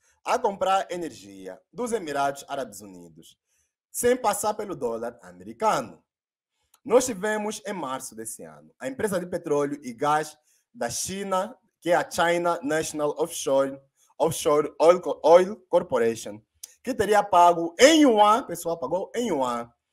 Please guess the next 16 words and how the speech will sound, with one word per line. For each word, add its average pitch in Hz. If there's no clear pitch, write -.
para 226
importar 165
sessenta 240
e -
cinco 190
mil 214
toneladas 104
de 131
gás 196
natural 151
liquefeito 117
dos 247
Emirados 143
Árabes 98
Unidos. 190
Então, 151